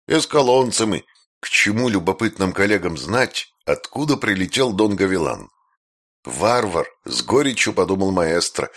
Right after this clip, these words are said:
«вот моя раса». С другой стороны, Мар Яффе как-то обмолвился, что Терафима имеет слабо выраженный технологический вектор развития. «У нас вектор». «Вектор? Технологический,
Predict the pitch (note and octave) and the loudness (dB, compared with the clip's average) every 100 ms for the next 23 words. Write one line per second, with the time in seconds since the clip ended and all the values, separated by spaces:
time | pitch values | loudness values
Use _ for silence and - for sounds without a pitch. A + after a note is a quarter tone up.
0 | - - D2+ G2+ F#2+ G2 G2+ F2+ C#2 - | -18 -4 0 0 2 0 2 0 -2 -4
1 | C2+ - _ _ _ _ _ _ _ C#2 | -8 -12 _ _ _ _ _ _ _ -8
2 | C2 G2+ G#2+ A#2 - G2 F#2+ A2 G2+ G2 | 0 2 4 2 2 2 2 2 0 0
3 | G2+ E2 A2+ C3+ - F2+ A2+ A2+ - F#2+ | 0 2 2 2 -2 -4 -4 -4 0 0
4 | E2+ B2+ B2 A2+ G#2 - G2 - G#2+ G2 | 2 0 0 0 2 2 0 0 0 0
5 | - - F#2 F2 - C3 A2 E2+ F2+ G2 | -2 2 4 2 0 -4 -2 -2 0 -2
6 | F#2+ - G#2 B2+ A#2 F2+ C3 B2 G#2 A2 | -2 -4 2 2 2 -2 -2 -2 -2 0
7 | G#2 G2 - - F#2+ F#2 F#2+ C#3+ - A2+ | -2 -2 -2 -2 0 2 2 0 0 -2
8 | - A2 E2 G2+ A#2 - G2+ A2 G#2+ B2 | -2 -4 0 -2 0 -2 0 0 -2 -4
9 | B2+ - - - _ _ _ _ _ _ | -6 -6 -8 -10 _ _ _ _ _ _
10 | _ F2+ G#2+ C#3 C3 G2+ G2 A#2 - - | _ 0 4 4 2 2 2 2 0 -2
11 | - _ _ _ _ _ A1 A1+ G2+ - | -2 _ _ _ _ _ -10 -2 -2 0
12 | - E2+ _ _ _ _ - D#3+ D#3 D#3+ | -2 -2 _ _ _ _ 0 2 2 2
13 | D#3 C#3+ C#3+ A#2 - D2+ - | 2 2 -2 -2 -2 -4 -10